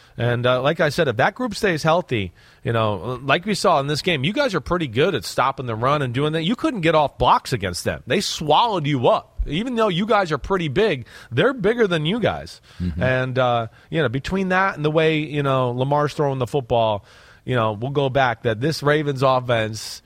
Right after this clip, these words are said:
Speaker 1: stays healthy, it will be a top offense in the N F L. There is no question about it.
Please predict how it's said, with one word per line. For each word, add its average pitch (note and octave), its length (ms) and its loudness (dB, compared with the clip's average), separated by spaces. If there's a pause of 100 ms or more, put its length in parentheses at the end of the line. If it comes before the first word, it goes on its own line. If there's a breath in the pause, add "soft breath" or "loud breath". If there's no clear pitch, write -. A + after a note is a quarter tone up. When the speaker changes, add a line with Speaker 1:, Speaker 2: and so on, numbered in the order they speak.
(100)
Speaker 1:
stays C3+ 400 -2
healthy, A2 580 0 (140)
it C#3+ 180 0
will D#3+ 220 0
be C3 460 0
a A#2 160 0
top B2+ 440 0
offense A#2 460 0
in A#2 120 -4
the A2+ 120 -4
N G#2+ 120 0
F G2 180 -4
L. F#2 240 0
There G2+ 180 0
is G2 140 -4
no A#2+ 420 2
question A2+ 580 -2
about F2+ 340 -2
it. C2+ 120 -16